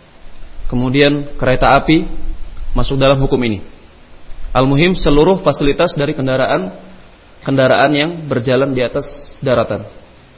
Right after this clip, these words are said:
Adapun untuk pembahasan di atas lautan, kapal, nah, kapal selam, ya, bagaimana sholat di sana, kemudian pesawat terbang,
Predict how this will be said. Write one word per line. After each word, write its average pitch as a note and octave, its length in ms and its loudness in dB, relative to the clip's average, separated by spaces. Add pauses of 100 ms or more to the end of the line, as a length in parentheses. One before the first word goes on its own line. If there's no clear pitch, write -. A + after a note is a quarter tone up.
(360)
Adapun C#3 400 0
untuk - 160 -6
pembahasan B2+ 640 0
di A#2 160 0
atas B2 240 -4
lautan, B2+ 480 -2 (160)
kapal, A#2+ 560 2 (480)
nah, - 160 -14 (160)
kapal A#2+ 240 0
selam, B2 480 -2 (800)
ya, G#2 280 -10
bagaimana B2+ 440 0
sholat C3 240 2
di B2 120 0
sana, B2+ 360 -2 (480)
kemudian B2 480 0
pesawat B2+ 320 6
terbang, B2 400 0